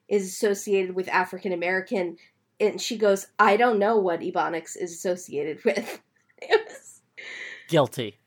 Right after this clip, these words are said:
Speaker 1: Yeah.
Speaker 2: You're done.
Speaker 1: Then she says that the reason she wiped down the water bottle in the interrogation room is because the smell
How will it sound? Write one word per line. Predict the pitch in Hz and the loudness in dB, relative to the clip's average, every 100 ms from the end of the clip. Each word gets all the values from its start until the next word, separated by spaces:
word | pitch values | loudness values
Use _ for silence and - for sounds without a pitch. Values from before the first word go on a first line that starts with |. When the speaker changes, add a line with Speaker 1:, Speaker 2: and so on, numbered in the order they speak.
| _ | _
Speaker 1:
Yeah. | 240 302 262 - - - - | -2 6 6 6 -4 -10 -4
Speaker 2:
You're | 127 | 0
done. | 123 101 92 _ _ | 2 0 -2 _ _
Speaker 1:
Then | - 208 277 330 233 180 240 - - _ | -4 2 4 6 4 4 -2 -6 -16 _
she | - - 254 | -16 -8 -6
says | 233 269 269 339 | -2 2 2 0
that | - 277 | -8 -2
the | 262 | 0
reason | 214 226 240 277 330 330 | 0 -2 -4 -4 -2 -2
she | 330 - 247 | -4 -4 -4
wiped | 233 196 202 - - | 0 2 2 2 -2
down | 254 214 214 | 2 2 0
the | 196 | -2
water | 185 165 175 208 | -2 -2 0 0
bottle | 202 226 240 302 269 294 _ | 2 4 4 2 0 -4 _
in | - 214 214 | 2 2 4
the | 202 - | 0 0
interrogation | 202 196 233 214 196 190 214 226 247 220 | -2 -2 0 0 0 4 4 4 -2 -2
room | 175 147 151 196 _ - - _ | -4 -6 -8 -10 _ -20 -20 _
is | 214 208 | 2 4
because | 208 214 262 226 233 226 - _ _ _ _ | -2 -4 0 2 2 -2 -14 _ _ _ _
the | 196 220 | -2 0
smell | 220 - 220 214 190 220 277 330 381 | 0 -4 -4 0 4 4 4 0 -6